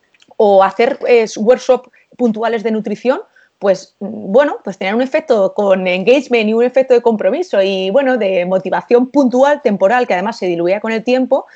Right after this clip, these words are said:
pero no tenía un efecto positivo de salud a medio y largo plazo y, por lo tanto, los K P Is de negocio que nosotros correlacionamos con esa econometría, ¿no? Pues no existía.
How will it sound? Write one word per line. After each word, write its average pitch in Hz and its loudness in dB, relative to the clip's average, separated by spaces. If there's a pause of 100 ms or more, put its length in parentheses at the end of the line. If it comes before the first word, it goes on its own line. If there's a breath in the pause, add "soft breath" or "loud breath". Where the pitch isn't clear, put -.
(320 loud breath)
pero 214 4
no 220 2
tenía 233 0
un 226 -2
efecto 226 -6
positivo 202 -2
de 196 0
salud 185 -4
a 202 -4
medio 180 -2
y - 0
largo 180 0
plazo 214 -2
y, - 0
por 202 2
lo 175 2
tanto, 196 0 (320 loud breath)
los 185 0
K 196 0
P 214 2
Is 214 2
de 220 0
negocio 208 -2
que 170 -6
nosotros 185 -6
correlacionamos 196 -2
con - -8
esa 190 -2
econometría, 196 0
¿no? 220 -8 (240)
Pues 180 -4
no 185 -4
existía. - -10